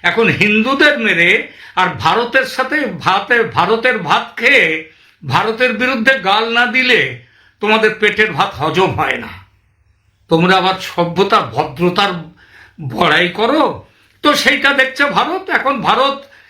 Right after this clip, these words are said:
পঞ্চাশ হাজার টন চাল চেয়েছো, দাও, দাও, দাও,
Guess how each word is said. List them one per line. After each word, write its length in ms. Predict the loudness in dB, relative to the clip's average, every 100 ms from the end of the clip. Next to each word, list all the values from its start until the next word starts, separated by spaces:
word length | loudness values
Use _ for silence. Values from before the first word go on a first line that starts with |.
| -20 _ -2
পঞ্চাশ 400 | -2 2 0 2
হাজার 260 | 2 2 0 -2
টন 300 | 0 0 -2
চাল 340 | 0 0 0
চেয়েছো, 420 | 0 0 0 0
দাও, 340 | 0 2 2 2
দাও, 360 | 4 4 2
দাও, 680 | 2 2 4 2 -2 -8 -16